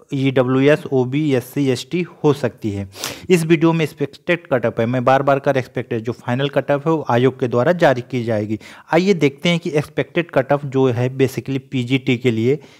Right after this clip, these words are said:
क्या जा सकती है इंग्लिश सब्जेक्ट में। तो अगर हम इंग्लिश सब्जेक्ट में एक्सपेक्टेड कट ऑफ की बात करें, जो overall प्रश्न थे, हाँ, वन एटी में, तो उन्होंने, बच्चों ने काफ़ी अच्छा परफॉर्मेंस किया और वो जो मैंने पहली वीडियो पे कट ऑफ बताई हुई है, उसी के इर्द गिर्द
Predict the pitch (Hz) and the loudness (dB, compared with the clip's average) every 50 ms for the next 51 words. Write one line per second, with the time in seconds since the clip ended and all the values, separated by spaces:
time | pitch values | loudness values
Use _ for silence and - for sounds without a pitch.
0 | _ _ _ - 165 165 147 143 135 139 127 120 - 131 120 - - 185 202 175 | _ _ _ 0 2 4 4 4 4 2 2 2 -2 -6 -6 -6 -2 -2 0 0
1 | 147 143 139 135 131 131 123 - - 123 113 110 117 104 - - 113 110 104 95 | 0 0 0 0 0 -2 -2 -2 -4 -4 -4 -4 -8 -8 -8 -8 -8 -8 -8 -8
2 | - _ _ _ - - - _ _ - 175 190 - - 175 180 214 220 202 175 | -12 _ _ _ -20 -20 -20 _ _ 0 0 2 2 2 2 4 4 2 2 0
3 | 196 202 175 147 151 139 139 151 180 185 - - 147 135 135 147 - - 147 139 | -2 -2 -2 -2 -2 -2 -2 0 -2 -2 -2 -2 -4 -2 -2 -4 -2 -2 0 -2
4 | 135 - - - 123 - - 160 151 - - 123 110 127 131 - - 123 117 117 | -2 -2 -2 -6 -6 -4 -2 -2 -2 0 0 0 0 0 -2 -4 -4 0 2 2
5 | 113 110 - - 123 117 120 123 117 113 - 165 175 156 - 147 135 139 139 135 | 2 2 2 -2 0 0 2 0 0 0 2 2 2 2 2 2 4 4 4 4
6 | 131 127 127 - 139 127 127 - - - - - 123 117 113 117 120 - - - | 2 0 -2 -4 -4 -4 -4 -4 -6 -14 -8 -4 -2 -2 -2 -4 -10 -16 -18 -20
7 | - - _ - 143 151 180 180 147 147 143 147 143 131 127 127 - 139 131 127 | -20 -18 _ 0 2 2 2 2 2 2 0 2 2 0 -2 -2 -2 -2 0 0
8 | 120 117 120 120 _ _ _ _ _ _ - 170 - - 185 185 180 156 147 170 | 0 -2 -2 -4 _ _ _ _ _ _ -12 -12 -8 -4 0 2 2 2 4 4
9 | 196 208 202 180 151 151 143 - - 175 175 160 - 139 123 123 - 156 143 135 | 2 2 2 2 2 0 0 0 -2 -2 -2 -2 -2 -2 -4 -2 -2 -2 -2 -2
10 | - - 143 131 - 135 123 - - 131 127 123 135 143 147 143 - - 151 147 | 0 -2 -4 -2 -2 -4 -6 -6 -4 -4 -4 -4 -4 -6 -6 -8 -8 -4 0 0
11 | 151 160 160 - - - - - - 151 165 - - - - 180 170 160 185 185 | 0 0 0 -6 -16 -20 -10 -2 2 2 2 2 2 0 0 2 4 6 6 4
12 | 190 185 170 170 180 175 - - 135 120 143 165 175 160 151 143 147 135 - - | 4 4 0 0 -2 -4 -2 -4 -4 -2 -2 -4 -2 -2 -2 -2 -2 -4 -2 -4
13 | 127 - 131 123 120 117 - 123 120 120 120 123 135 143 147 139 - 202 196 190 | -4 -4 -4 -4 -4 -4 -2 -2 -2 0 0 -2 -2 -4 -4 -6 -4 -4 -4 -2
14 | 170 143 147 147 147 143 139 147 147 143 - | 0 0 2 2 2 0 -2 -2 -4 -4 -4